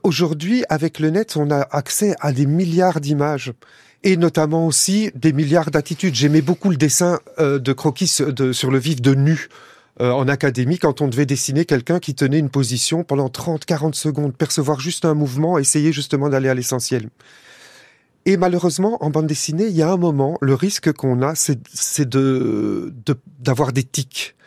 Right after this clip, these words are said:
Un peu d'auto-parodier ses propres méthodes, euh, qu'un personnage boive toujours de la même manière, en portant son verre de la même manière à la bouche,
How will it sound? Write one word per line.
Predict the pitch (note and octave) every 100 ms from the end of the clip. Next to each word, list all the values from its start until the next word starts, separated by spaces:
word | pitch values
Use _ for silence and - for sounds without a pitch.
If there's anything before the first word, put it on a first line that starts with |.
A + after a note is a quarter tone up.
| - - - -
Un | C#3+
peu | B2 F#3+
d'auto-parodier | D#3+ E3 F#3+ E3+ C#3+ D3 A#2+ D#3+
ses | - D3+
propres | - F3+ - - D#3 D3+ - D3+
méthodes, | C3+ C#3 - D3+ C3+ G#2 F#2+ - - - -
euh, | C#3 D3
qu'un | D3 D#3+ D3
personnage | D#3 - D#3+ E3 C3+
boive | B2 C3 D3 C#3
toujours | - C#3+ A#2+ D3+ C#3
de | B2+ C3
la | B2+
même | C#3+ C3+
manière, | C3+ C#3 C#3+
en | A#2
portant | - C#3+ - D#3+ C#3
son | C#3+ B2+
verre | C3 D3
de | B2
la | B2 A#2+
même | C#3 D3
manière | C3 B2+ B2+ C3
à | B2+
la | B2
bouche, | A2+ A#2 - -